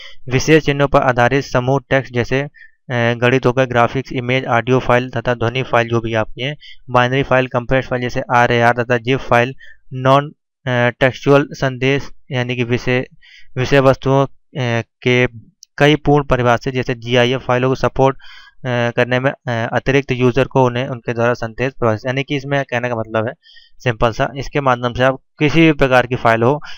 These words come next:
आपकी ऑडियो फाइल हो, वीडियो फाइल हो, कोई भी टेक्स्ट फाइल हो, आपकी कोई फॉर्मेट की पीडीएफ़ हो आपकी, या आरएआर फाइल हो, जिप फाइल हो, कॉन-, कंप्रेस्ड पीएनजी, जीआईएफ़, किसी भी प्रकार की फाइल हो, आप ईमेल के माध्यम से दूसरे मा-, से, को सेंड कर सकते हैं। आप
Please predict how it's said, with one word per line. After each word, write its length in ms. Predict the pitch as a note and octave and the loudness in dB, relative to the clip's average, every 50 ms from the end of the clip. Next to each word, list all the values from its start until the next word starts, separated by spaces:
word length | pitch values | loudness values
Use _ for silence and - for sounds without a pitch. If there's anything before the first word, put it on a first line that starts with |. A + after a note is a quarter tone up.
| - - - | -12 -6 -6
आपकी 220 | B2 - - C3 | -4 -2 0 2
ऑडियो 240 | C3 B2 B2 B2 C3+ | 4 4 4 2 2
फाइल 220 | B2 B2 B2 B2 B2+ | 2 2 2 4 4
हो, 60 | B2 | 2
वीडियो 260 | A#2+ B2 B2 C#3 C3 | 2 2 0 0 0
फाइल 260 | - - A#2+ A#2+ A#2+ | 0 2 0 2 2
हो, 180 | A#2+ A#2+ A#2 - _ _ | 2 0 0 -2 _ _
कोई 200 | - - C3+ C3+ | 4 6 6 6
भी 160 | B2+ C3+ C3 | 6 4 0
टेक्स्ट 340 | C3 - - C#3 C#3+ C3+ - | 0 0 2 2 2 2 0
फाइल 300 | - - C3 B2 A#2+ A#2+ | -2 2 4 4 4 6
हो, 60 | A#2+ | 4
आपकी 240 | A#2+ A#2+ - - B2+ | 4 4 2 0 -4
कोई 180 | - - C3 B2+ | 0 0 0 0
फॉर्मेट 320 | - - A#2+ A#2+ B2 A#2 | 2 0 0 0 0 -2
की 100 | - B2+ | -4 -4
पीडीएफ़ 360 | B2 - B2+ A#2+ B2+ C3 B2 - | -4 -2 -4 -2 -2 -2 0 2
हो 60 | B2+ | 4
आपकी, 360 | A#2+ A#2+ A#2 - B2 A#2+ A#2 B2 _ _ _ - - - - - _ - - | 4 4 4 2 -2 -8 -8 -8 _ _ _ -20 -20 -20 -20 -20 _ -6 -2
या 100 | B2+ C3+ | -2 0
आरएआर 420 | C#3 C3+ C3 C3+ C3+ C#3 C#3 C3+ | 4 4 4 6 6 6 4 4
फाइल 200 | - C#3 C3 C3 | 4 4 2 2
हो, 60 | B2+ | 2
जिप 200 | B2+ A#2+ C3 C#3 | 0 0 -2 -2
फाइल 280 | - - C3 B2+ B2 B2+ | 0 2 2 2 2 2
हो, 60 | B2 | 0
कॉन-, 280 | - - B2+ B2 A#2+ B2+ - | 0 0 -4 -4 -4 -8 -4
कंप्रेस्ड 320 | - B2+ A#2+ - C#3+ B2 - - | -4 -2 -2 -2 -4 -4 -2 -2
पीएनजी, 360 | C3 B2+ B2+ B2+ B2 C3+ C3+ | 0 0 0 0 -2 -4 -4
जीआईएफ़, 400 | B2 B2 C3 C3+ C3 C3+ C3 - | -2 2 4 4 4 4 2 0
किसी 200 | - C#3+ C3 D3+ | -4 -4 -2 -2
भी 80 | D3+ | -2
प्रकार 260 | C#3+ C#3 C#3 C3 C3 B2 | 0 0 0 2 2 0
की 120 | C3 B2+ | 0 -2
फाइल 280 | A2+ - - A2+ A2+ A2+ | -2 0 2 2 4 4
हो, 180 | C3 E3 E3+ - - - - - - - | 2 0 0 -6 -10 -12 -12 -8 -4 0
आप 180 | B2 B2 B2+ C#3+ | 0 0 0 0
ईमेल 220 | C3 B2+ C3 B2+ | -4 -2 -4 -2
के 100 | B2 C3 | 0 2
माध्यम 300 | A#2+ A#2 A2+ A2+ A#2+ A#2 | 4 4 4 2 0 -2
से 120 | A2+ C3+ | -2 -4
दूसरे 320 | B2+ A#2+ A#2 A2+ - A#2+ B2 | -2 0 0 -2 0 -4 -4
मा-, 140 | A#2+ A#2+ B2+ - | -4 -4 -6 -6
से, 420 | A#2+ - - B2 A#2 A2+ A2 A2 A2+ _ _ _ _ _ - - - - - - | -10 -4 -2 0 0 0 0 -2 -4 _ _ _ _ _ -20 -20 -20 -20 -18 -4
को 160 | - - D3+ | 4 4 4
सेंड 300 | D3+ - - C#3 C3+ C3 | 4 4 2 0 0 2
कर 100 | A#2+ C3+ | 0 0
सकते 280 | B2 - B2 - - C3+ | 0 0 -4 -4 -4 -4
हैं। 140 | C3 D3+ - | -4 -4 -6
आप 180 | E3+ C#3+ C#3 | -8 -12 -12